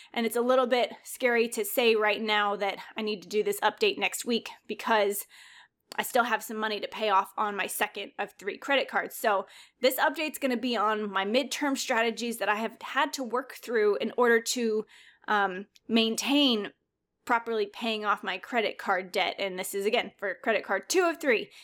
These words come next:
It's definitely been a grind. As of today, I have about a thou-, less than, slightly less than a thousand dollars to pay off on that second credit card. So my goal, by the time I record a week from today, I will have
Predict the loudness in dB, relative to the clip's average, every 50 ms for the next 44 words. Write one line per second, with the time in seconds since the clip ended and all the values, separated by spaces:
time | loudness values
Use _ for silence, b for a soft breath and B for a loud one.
0 | B B B -12 -12 -6 0 0 0 2 0 -2 -2 -2 0 0 0 0 0 0
1 | 2 2 2 2 0 -2 -6 B B B B B B 0 0 0 0 -2 -6 -6
2 | -6 -2 0 2 2 2 2 0 0 -4 B B B B -2 0 2 2 4 4
3 | 2 0 -2 -2 -2 0 0 0 2 4 4 4 2 0 -4 _ 0 2 2 2
4 | 2 -2 -4 -4 -4 -4 -4 -4 -8 -10 -10 -12 -8 -2 0 0 0 0 0 0
5 | 2 2 2 0 -2 0 0 0 2 2 2 2 2 2 2 4 4 4 2 0
6 | -4 -10 -8 -4 0 2 4 4 4 2 2 0 0 0 2 2 0 -2 -2 -2
7 | -2 -2 -2 -2 -4 -8 -8 -4 -2 0 0 0 -2 0 0 0 0 0 -4 B
8 | B B B B -4 -2 0 2 2 2 4 4 6 6 6 4 2 0 -4 b
9 | b b b b _ 0 0 0 0 0 -2 -2 -2 0 0 0 0 0 -2 -4
10 | -2 2 4 4 4 2 0 -6 -6 -2 -2 -2 -2 -4 -6 -6 -6 -2 2 2
11 | 4 4 4 4 2 0 B B B B B B 0 0 0 0 -2 0 2 4
12 | 4 4 4 4 0